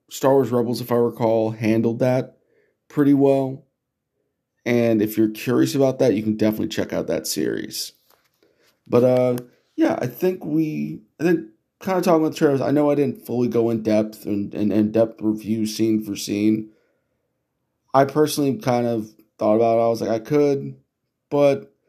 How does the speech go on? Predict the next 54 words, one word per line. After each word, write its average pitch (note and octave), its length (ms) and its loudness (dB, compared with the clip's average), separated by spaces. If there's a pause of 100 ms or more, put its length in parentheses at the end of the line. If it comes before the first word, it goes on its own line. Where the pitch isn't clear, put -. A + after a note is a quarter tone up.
(240)
I D3 40 4
just D#3+ 140 2
wanted D3+ 220 0
to - 40 -14
talk A2 220 -4
about A2 260 -4
stuff A2+ 240 -2
with A2 80 -10
Star A2 280 0
Wars G#2+ 440 2
and - 120 -10
Kamala G#2 340 -4
Khan G#2+ 320 0
and G#2+ 100 -2
stuff G#2+ 180 -4
like G#2+ 120 -6
that, G#2+ 180 2
and G#2 120 -6
kinda G#2+ 260 -2
just G#2+ 320 -6 (420)
talk E3 180 0
about D#3 180 4
the B2 60 -6
things A#2+ 360 -2
that G2+ 360 -2 (280)
I'd C3 300 0
seen, B2+ 420 -2
things G#2+ 180 -4
I E2+ 120 -8
liked, B2 500 0 (200)
didn't A2 260 0
like G#2+ 220 2
real G#2+ 140 -4
quick. A2 280 -2 (600)
Actually, D#3+ 200 -4
I D#3+ 40 2
don't E3 100 2
even A2+ 80 0
know A2 100 0
if A2 60 -6
I A2 60 -2
talked C3 300 -4
about G#2+ 120 -6
stuff G#2+ 140 -4
I G#2 40 -4
didn't G#2 180 -4
like. G2+ 240 -6 (640)
Uh, A#2+ 180 4
Obi-Wan F3+ 560 0
trailer, D#3+ 380 0
be B2 200 -8
honest, A2+ 460 -6 (1300)
past E3 380 0
n-, B2 240 -4